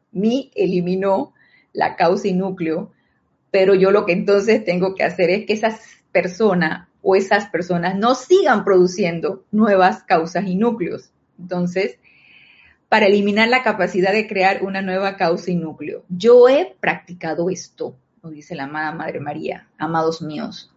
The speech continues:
lo he estado haciendo durante casi dos mil años ahora. Se lo doy a ustedes como una explicación de la ley de sanación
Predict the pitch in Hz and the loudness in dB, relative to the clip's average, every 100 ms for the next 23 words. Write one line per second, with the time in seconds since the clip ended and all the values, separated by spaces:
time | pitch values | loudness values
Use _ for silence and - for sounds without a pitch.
0 | _ 175 180 202 220 - 220 202 208 208 | _ 6 8 8 6 2 2 4 4 2
1 | 202 196 196 202 180 160 151 151 147 180 | 0 2 4 6 6 4 0 -6 -2 -2
2 | 185 - 208 170 170 170 - 196 208 226 | -2 -4 -6 0 2 2 0 -2 0 2
3 | 247 240 _ - 170 170 165 160 180 175 | 0 -2 _ -6 -4 -2 -6 -8 -10 -10
4 | 156 - 151 143 - - _ _ _ _ | -4 -2 0 -2 -6 -10 _ _ _ _
5 | _ - - 262 254 226 233 277 - 214 | _ -10 4 6 6 6 6 4 2 -2
6 | 175 170 - _ 185 151 156 190 - - | 0 -2 -8 _ -4 -2 -4 -6 -10 -20
7 | _ - 202 196 214 220 214 - 339 - | _ -4 -2 0 2 0 0 -2 -4 -6
8 | - 359 370 339 - 180 160 - - - | -6 -4 -2 -4 -6 -10 -10 -12 -16 -8
9 | 190 165 160 180 185 226 196 160 156 - | -4 -2 0 2 2 0 -2 -6 -6 -8
10 | 160 175 190 | -8 -8 -10